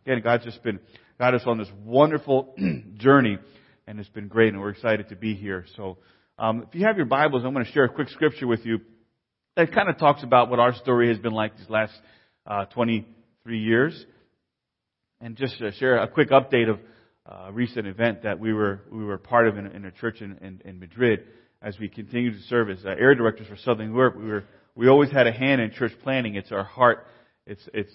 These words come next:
what we really love and, and do. So, I, you know, when I came in, I was looking all over the place, and Dan was telling me, "I just, I just love it. I just love it." So I, I congratulate you and as well and, and, and others that have been part of this. It's, it's a really exciting journey, and God's got greater things in store. But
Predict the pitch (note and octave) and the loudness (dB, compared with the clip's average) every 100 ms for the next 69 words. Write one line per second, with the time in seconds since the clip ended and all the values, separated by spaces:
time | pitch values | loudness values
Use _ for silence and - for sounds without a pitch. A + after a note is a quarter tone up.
0 | _ G#2+ G#2 G2+ A2+ G#2+ G#2+ G#2+ G#2 G2+ | _ -16 -14 -6 -2 0 2 0 -4 -16
1 | E2+ G2 - G#2+ G#2 - G2+ F#2 F2+ - | -16 -18 -16 -12 -10 -2 0 0 -6 -8
2 | A2 G2+ G#2 A2 B2 A2 G#2 G#2 G#2 G#2+ | -8 -6 -4 -4 -2 -2 -2 -6 -10 -10
3 | G#2 G#2 G2+ A2 G#2 G2+ G2+ G2+ G2+ G#2 | -6 -6 -8 -4 -4 -6 -18 -14 -12 -12
4 | - G#2 G2+ F#2+ G2+ G2+ - - _ _ | -10 -10 -10 -8 -8 -10 -16 -20 _ _
5 | _ _ _ - A2 A2+ G#2+ F2+ G2+ G#2+ | _ _ _ -8 -6 -6 -8 -8 2 6
6 | A#2 G#2+ E2+ - - E2+ F#2+ G2 G2+ G#2+ | 6 6 -6 -12 -20 -20 -20 -18 -10 -8
7 | G2 D#2+ G2 F#2 F2+ _ F#2 F2 _ _ | -8 -10 -10 -10 -14 _ -20 -20 _ _
8 | G#2 A2 G#2 G#2 G2+ G#2 G#2+ G2 F2 _ | -8 -6 -6 -8 -12 -8 -8 -8 -18 _
9 | _ _ _ _ - F2 G#2 G#2 G2 F2 | _ _ _ _ -20 -14 -4 -2 -2 -8
10 | F2+ - F2+ D#2 _ D2 _ F#2 G#2 G#2 | -20 -20 -20 -20 _ _ _ -10 -8 -8
11 | G2+ F#2+ F2+ G2 F#2+ A2+ A#2 G2+ G#2+ - | -12 -14 -16 -18 -14 -4 -4 -4 -12 -20
12 | - F#2 F2+ _ - _ A2 A2 G2+ - | -20 -20 -20 _ -20 _ -4 -4 -4 -10
13 | G#2 G2+ G2 G#2 G2+ F2+ G2 G2 - F#2 | -10 -10 -10 -10 -10 -12 -8 -8 -8 -4
14 | A2 G#2+ G2 G2+ F#2 F2 E2 - G2+ F2 | 0 0 -2 -14 -18 -20 -20 -14 -12 -10
15 | F#2 | -12